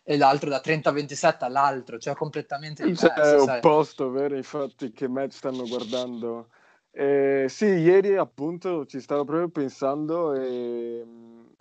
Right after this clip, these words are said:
Speaker 2: o, um, aggiungono altri due arbitri che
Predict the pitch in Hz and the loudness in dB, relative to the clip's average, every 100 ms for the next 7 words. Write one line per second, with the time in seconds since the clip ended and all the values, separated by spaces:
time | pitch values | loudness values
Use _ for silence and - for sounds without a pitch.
0 | - 151 165 190 208 202 _ _ - 131 | -6 0 2 2 0 -2 _ _ -4 -2
1 | 131 127 127 127 123 127 127 139 127 139 | 0 0 -4 -8 -12 -12 -4 -4 0 2
2 | 170 156 139 135 127 127 _ _ _ _ | 4 6 4 4 0 -4 _ _ _ _
3 | _ _ - 151 156 143 143 131 139 135 | _ _ 4 6 6 0 -4 -2 -2 0
4 | 135 135 131 - 135 160 156 _ - 131 | -2 -4 -8 -8 -6 -6 -8 _ -6 -4
5 | 123 123 120 120 117 | -4 -6 -8 -8 -10